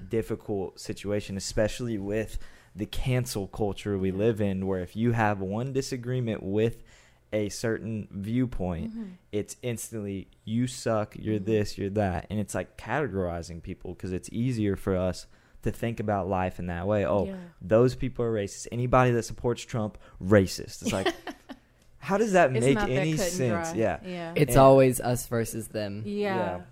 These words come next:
Speaker 1: Yeah.
Speaker 2: Yeah. So
Speaker 1: Yeah.
Speaker 2: true.
Speaker 1: And that's just, I, I don't know. There's, there's something really,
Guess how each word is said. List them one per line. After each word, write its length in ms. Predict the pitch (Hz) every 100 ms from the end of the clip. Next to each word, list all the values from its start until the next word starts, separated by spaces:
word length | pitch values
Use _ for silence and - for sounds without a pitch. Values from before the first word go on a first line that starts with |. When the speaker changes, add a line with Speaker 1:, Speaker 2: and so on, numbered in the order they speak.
| - 208
Speaker 1:
Yeah. 0 |
Speaker 2:
Yeah. 340 | 190 180 170
So 60 | 180 -
Speaker 1:
Yeah. 300 | 120 95 85
Speaker 2:
true. 240 | 175 170 -
Speaker 1:
And 160 | 110 110
that's 280 | 120 123 -
just, 480 | 117 110 - - - _ _ _ -
I, 300 | 104 - 107
I 20 |
don't 120 | 110 101
know. 140 | 98
There's, 260 | 92 98 -
there's 240 | - 104
something 640 | - 117 113 - 104 92 95 -
really, 680 | - 101 107 107 101 98